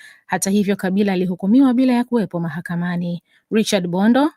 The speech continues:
wakili aliyeyawakilisha majimbo ya Kivu Kusini na Kaskazini, amesema ameridhishwa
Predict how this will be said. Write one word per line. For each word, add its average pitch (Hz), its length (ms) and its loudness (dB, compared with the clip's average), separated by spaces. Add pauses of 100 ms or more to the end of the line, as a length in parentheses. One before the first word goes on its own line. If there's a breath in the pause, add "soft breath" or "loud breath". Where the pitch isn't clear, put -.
wakili 190 500 0
aliyeyawakilisha 196 1200 -2
majimbo 185 300 -2
ya 170 80 -4
Kivu 262 260 -4
Kusini 190 380 0
na 170 100 -4
Kaskazini, 233 760 0 (360 loud breath)
amesema 208 420 0
ameridhishwa 214 840 0